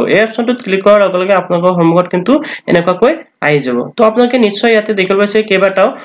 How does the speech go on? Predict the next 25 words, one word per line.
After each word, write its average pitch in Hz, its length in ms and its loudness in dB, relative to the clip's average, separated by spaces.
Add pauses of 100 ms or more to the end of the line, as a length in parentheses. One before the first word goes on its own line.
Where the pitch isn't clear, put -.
(140)
option, 208 340 2
আৰু 185 200 2
এই 254 300 2
যিকেইটা 202 640 0
option 175 220 0
আপোনালোকে 196 360 0
দেখিবলৈ 185 300 0
পাইছে, 190 240 0
এই 196 60 0
বাকীকেইটা 190 500 -2
option 190 280 0
কিন্তু 220 340 0 (340)
আগৰ 165 300 0
পৰাই 220 220 2
দিয়া 170 220 0
আছিল। 143 220 -4 (240)
এই 240 160 2
যিটো 262 260 0 (180)
আপোনালোকে 202 460 0
নিশ্চয় 180 420 0
দেখিবলৈ 190 240 0
পাইছে 190 120 -2
ভোটাৰ 151 360 2
portal 190 380 0 (340)
বেটা 151 340 0